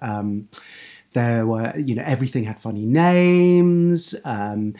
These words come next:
everyone was wearing these, these funny costumes, and then they were, they were using these funny voices. And, um,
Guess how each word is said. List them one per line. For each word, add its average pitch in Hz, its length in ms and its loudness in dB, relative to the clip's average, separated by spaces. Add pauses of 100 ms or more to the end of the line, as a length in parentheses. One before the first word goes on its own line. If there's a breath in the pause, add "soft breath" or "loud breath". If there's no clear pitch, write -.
(240 loud breath)
everyone 113 340 -4
was 120 160 -8
wearing 135 220 -4
these, 117 240 -4 (140)
these 113 200 -4
funny 110 400 -6 (220)
costumes, 185 1080 2
and 117 120 0
then 127 140 -4
they 120 80 0
were, 113 120 -2
they 127 140 2
were 117 120 -6
using 127 520 2
these 117 180 0
funny 131 340 2
voices. 175 1000 2
And, 127 480 2
um, 135 580 2